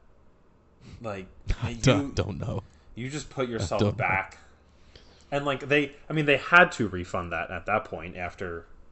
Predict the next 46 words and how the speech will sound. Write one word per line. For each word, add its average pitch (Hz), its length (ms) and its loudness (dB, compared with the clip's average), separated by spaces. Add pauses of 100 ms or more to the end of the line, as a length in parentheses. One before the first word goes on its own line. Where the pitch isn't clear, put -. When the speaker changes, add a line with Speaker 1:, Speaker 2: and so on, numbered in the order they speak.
(260)
Speaker 1:
like, 117 160 -4
imagine 226 400 0
if 196 160 0
they 147 320 4 (240)
did 131 180 -2
that 110 300 2
and 117 120 -8
they 113 60 -2
were 110 80 -2
like, 98 240 -2
"No, 101 300 -4
we're 104 160 -2
not 101 180 -2
refunding 98 460 -4
your 92 180 -4
Aaron 92 280 -4
Rodgers 90 340 -2
props." - 480 -4 (1600)
Bad 139 220 2
day 98 160 0
for 90 120 -10
Fan-, 95 300 -12 (160)
DraftKings 87 440 -6
it 87 40 -14
would 73 100 -12
have 69 100 -16
been. 71 180 -14 (840)
I 139 140 -2
am 277 120 -2
surprised - 460 4
FanDuel 107 580 0 (460)
didn't 117 400 0
do 98 180 -6
it, 87 120 -8
'cause 110 160 -4
they 127 80 0
usually 160 340 -2
do 110 180 -4
stuff 92 300 -6
like 82 180 -8
that, 87 200 -2
especially, 170 500 -2 (460)
they - 60 6
Speaker 2:
They, - 0 -
Speaker 1:
do 247 60 12
a 269 40 12